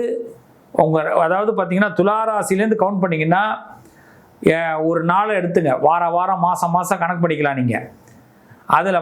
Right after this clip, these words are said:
மாச கணக்குல என்னைக்கு வந்து விருச்சகத்துல செவ்வாய் சந்திர பகவான் இருக்காரோ, அனுஷ நட்சத்திரம், கேட்ட நட்சத்திரம், விசாக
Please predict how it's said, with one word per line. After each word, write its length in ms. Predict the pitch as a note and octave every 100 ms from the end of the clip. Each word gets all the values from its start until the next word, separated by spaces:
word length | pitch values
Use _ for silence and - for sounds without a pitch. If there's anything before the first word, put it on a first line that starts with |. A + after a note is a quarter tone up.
| E3+
மாச 200 | G3+ G#3 G#3
கணக்குல 340 | F3+ F3 F#3 F#3+ E3
என்னைக்கு 340 | G#3 A#3 G3+ G#3
வந்து 180 | F#3 G3 F#3+
விருச்சகத்துல 600 | A3 G#3+ B3+ A3 G3+ F#3+ E3
செவ்வாய் 340 | F3 G3+ A3 F#3 E3+
சந்திர 220 | F#3+ A#3+ G#3
பகவான் 300 | F3+ F3+ D#3
இருக்காரோ, 380 | E3+ F#3 E3 C#3 - - - - -
அனுஷ 260 | F#3+ F#3 G#3
நட்சத்திரம், 540 | E3+ E3+ E3 E3+ G3 G3 G3 - - - F3+
கேட்ட 200 | G3 G#3 G3
நட்சத்திரம், 580 | D#3 E3 E3 E3 G3 G3 - - - -
விசாக 360 | D#3 A#3 A3+